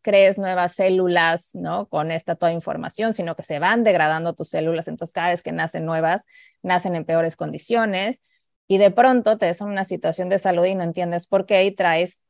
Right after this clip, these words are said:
treinta y tantos años arrastrando por un estrés, ¿no? Y creo que aprender a manejar el estrés es una de las grandes lecciones que todos en esta vida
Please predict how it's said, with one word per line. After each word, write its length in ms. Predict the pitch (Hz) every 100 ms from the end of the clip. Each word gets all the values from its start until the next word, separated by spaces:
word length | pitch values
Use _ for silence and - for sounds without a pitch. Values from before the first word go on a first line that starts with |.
| _
treinta 380 | 180 175 170 160
y 40 |
tantos 380 | 160 190 185 -
años 380 | 202 185 185 185
arrastrando 840 | 156 151 - 185 175 156 156 214
por 140 | - 160
un 140 | 165
estrés, 600 | 170 - 262 170 - - _
¿no? 320 | 156 196 339 _ _ _ _ _ _ _ _ _ _ _
Y 140 | - 220
creo 240 | 262 247
que 480 | - 262 254 - - _ _ _ _ -
aprender 680 | 202 214 208 208 220 233 247
a 60 |
manejar 440 | 247 214 175 196 202
el 140 | 202
estrés 420 | 160 - 185 190
es 160 | 196 208
una 220 | 202 208
de 40 |
las 260 | 196 170 175
grandes 680 | 185 208 214 220 220 226 226
lecciones 600 | 170 - 190 175 180 -
que 140 | 190
todos 440 | - - 269 302
en 120 | 254 196
esta 280 | 190 196
vida 540 | 175 170 160 160 277